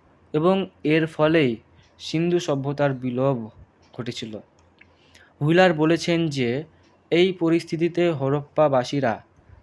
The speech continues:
মহাশক্তিশালী প্রকৃতির সং-, এ, প্রকৃতির সাথে ক্রমাগত সংগ্রাম চালাতে চালাতে ক্লান্ত হয়ে পড়েছিল, ফলে তারা সভ্যতার মান এবং উন্নতি সম্পর্কে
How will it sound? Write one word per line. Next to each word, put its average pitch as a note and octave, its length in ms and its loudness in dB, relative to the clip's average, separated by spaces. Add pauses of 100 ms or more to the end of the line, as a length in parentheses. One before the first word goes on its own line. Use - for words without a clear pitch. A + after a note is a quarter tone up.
মহাশক্তিশালী D3 800 0
প্রকৃতির C#3 600 -4
সং-, C3 360 -6 (100)
এ, B2+ 100 -4 (260)
প্রকৃতির C#3+ 400 -8
সাথে B2 240 -6 (560)
ক্রমাগত D#3 500 2 (180)
সংগ্রাম C#3 360 0
চালাতে B2+ 400 0
চালাতে B2 420 -2 (460)
ক্লান্ত D3+ 420 0
হয়ে D3 240 2
পড়েছিল, A#2+ 420 -6 (720)
ফলে D#3 300 4 (480)
তারা D3+ 240 4
সভ্যতার D3 640 2
মান C3+ 280 0 (100)
এবং C3+ 280 -2
উন্নতি C#3+ 380 0 (100)
সম্পর্কে C3 380 -4